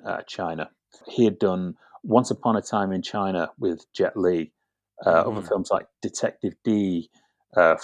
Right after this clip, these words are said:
Speaker 1: Flying Swords of Dragon Gate, The Taking on Tiger Mountain, brilliant movies, really great movies. And then he banked on the Belgian bozo. <laughs> Right? So, <sighs> uh, the things that I will say about this,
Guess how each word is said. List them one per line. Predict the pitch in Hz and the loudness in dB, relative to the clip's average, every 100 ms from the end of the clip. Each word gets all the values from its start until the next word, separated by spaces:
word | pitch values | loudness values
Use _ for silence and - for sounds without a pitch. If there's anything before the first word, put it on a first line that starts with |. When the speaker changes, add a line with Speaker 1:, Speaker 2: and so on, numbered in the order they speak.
| - | 0
Speaker 1:
Flying | 113 101 95 | 0 0 -2
Swords | - 98 95 | 0 2 2
of | 90 - | -2 -2
Dragon | 101 92 98 90 | 0 0 0 -4
Gate, | 85 85 76 - | -2 -2 -2 -6
The | |
Taking | 92 - 107 - | -4 0 0 0
on | 95 | -6
Tiger | - 101 92 87 | -2 0 0 0
Mountain, | 90 90 95 165 _ 175 | -4 -6 -8 -12 _ 2
brilliant | 175 156 139 113 87 92 | 4 4 4 2 -2 -6
movies, | 90 85 80 - _ _ | -6 -6 -8 -12 _ _
really | 151 139 127 117 101 | 0 4 6 4 0
great | 87 104 92 | -2 -2 -2
movies. | 87 82 80 - - _ _ - | -4 -6 -8 -10 -20 _ _ 4
And | 113 110 107 101 101 | 6 6 4 2 6
then | 117 113 110 95 _ _ _ _ _ _ - | 8 8 4 2 _ _ _ _ _ _ 0
he | 110 | 0
banked | - 104 98 104 | 6 4 4 0
on | 92 | 0
the | 85 | 2
Belgian | 90 90 82 90 80 | 4 4 2 -4 0
bozo. | 85 85 82 - _ _ _ _ _ - | 2 2 -2 -6 _ _ _ _ _ -10
<laughs> | - - 139 - 160 - | -6 0 2 6 6 6
Right? | 135 - - | 2 2 0
So, | 120 101 95 - - - - | 6 8 8 2 -20 -20 -20
<sighs> | _ _ - | _ _ 0
uh, | - - - - - 143 - - - - | 2 2 0 -6 6 8 8 6 -10 -8
the | 139 | 0
things | - 208 156 | 4 4 4
that | - | 2
I | 135 | 2
will | 123 127 123 | 2 4 2
say | - - 104 | 2 0 2
about | 98 95 | 2 2
this, | 92 90 - | 0 -2 -8